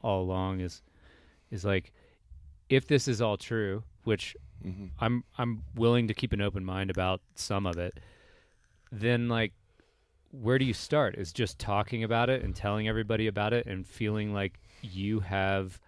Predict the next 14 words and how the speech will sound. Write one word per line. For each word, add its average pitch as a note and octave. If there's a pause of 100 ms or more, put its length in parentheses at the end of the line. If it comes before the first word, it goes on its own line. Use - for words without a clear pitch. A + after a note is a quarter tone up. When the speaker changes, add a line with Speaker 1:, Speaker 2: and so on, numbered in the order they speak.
(440)
Speaker 1:
the G2+
upper F#2+
hand G#2
on G#2
everyone G#2
'cause F#2+
you G2+
have F#2
the F2
secret G2
knowledge? F#2
Is F2
that F#2
enough? F2+